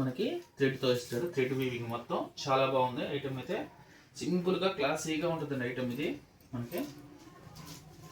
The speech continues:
మొత్తం ఇది ప్లెయిన్ టైప్ కాబట్టి మనకి అక్కడక్కడ ఫ్లవర్స్ వర్క్ చూడండి ఎంత బాగుందో. మనకి సన్న వర్క్ ఇచ్చాయండి,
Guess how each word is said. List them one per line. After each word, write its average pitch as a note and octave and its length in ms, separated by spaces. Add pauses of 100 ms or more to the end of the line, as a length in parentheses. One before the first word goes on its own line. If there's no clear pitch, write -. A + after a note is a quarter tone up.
(1800)
మొత్తం C3+ 320
ఇది D#3+ 140 (120)
ప్లెయిన్ C#3+ 320
టైప్ C3 220 (140)
కాబట్టి B2 320 (160)
మనకి C#3+ 240
అక్కడక్కడ D3 340 (400)
ఫ్లవర్స్ C#3 380 (100)
వర్క్ - 240 (460)
చూడండి A2+ 200
ఎంత A2+ 100 (100)
బాగుందో. G#2+ 260 (3250)
మనకి B2+ 220 (140)
సన్న C3+ 260 (120)
వర్క్ B2+ 240
ఇచ్చాయండి, B2+ 340